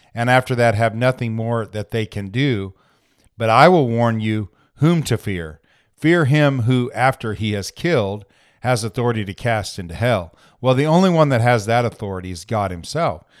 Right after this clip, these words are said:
So what Jesus is saying is, don't fear men. Don't let the fear of man drive you. Because what happens to you if you fear men, then you start to hide things. When you hide things, this leads to hypocrisy.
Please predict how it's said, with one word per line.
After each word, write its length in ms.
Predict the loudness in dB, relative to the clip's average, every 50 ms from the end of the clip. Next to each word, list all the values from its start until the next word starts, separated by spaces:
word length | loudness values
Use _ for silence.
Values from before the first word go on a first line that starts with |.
| _ _ _
So 120 | -4 0
what 160 | 2 2 2 2
Jesus 460 | 2 0 0 2 0 0 -4 -6 -6
is 140 | -8 -6 -6
saying 380 | -4 -2 -2 -2 -2 -2 -4 -6
is, 280 | -6 -8 -10 -12 -16 _ _ _ _ _ _ _ _ _ _ 0
don't 260 | 0 0 2 0 -2
fear 300 | -2 0 2 4 4 4
men. 420 | 2 0 0 -2 -2 -4 -6 -12 -18 _ _ _ _ _ _ -6
Don't 300 | -2 0 0 0 0 0
let 280 | 2 4 4 4 4 0
the 80 | -4
fear 380 | -6 -4 -4 -2 0 2 2 0
of 100 | 0 -2
man 580 | -4 -4 -2 -2 -2 -2 -2 -4 -6 -8 -10 -14 _ _ _ _ _ _ _ _
drive 420 | -4 0 2 4 4 4 2 0
you. 180 | -4 -12 -18 -20 _ _ _ _ _ _
Because 320 | -10 -4 -2 0 0 2
what 140 | 2 0 2
happens 460 | 4 4 4 4 4 2 -2 -4 -4
to 100 | -4 -2
you 220 | 0 0 0 -2 -2 -4
if 180 | -6 -6 -4
you 120 | -6 -6 -6
fear 320 | -4 0 2 2 2 2
men, 520 | 0 0 0 0 0 2 0 0 -2 -6 -10 _ _ _ _ _
then 120 | 0 0
you 100 | 0 0
start 360 | -2 -2 2 4 4 4 4 0
to 80 | -2
hide 340 | 0 2 2 0 0 -2 -8
things. 340 | -14 -14 -14 -16 -20 -20 -20 _ _ _ _ _ _ _
When 160 | -4 -2 0 0
you 120 | 0 2
hide 300 | 4 4 4 4 4 2
things, 360 | 0 0 2 2 0 -2 -4
this 240 | -4 -4 -4 -4 -4
leads 240 | -4 -6 -6 -6 -6
to 100 | -4 -4
hypocrisy. 840 | -4 -4 -4 -2 -2 -2 -2 -4 -10 -12 -12 -14 -16 -18 _ _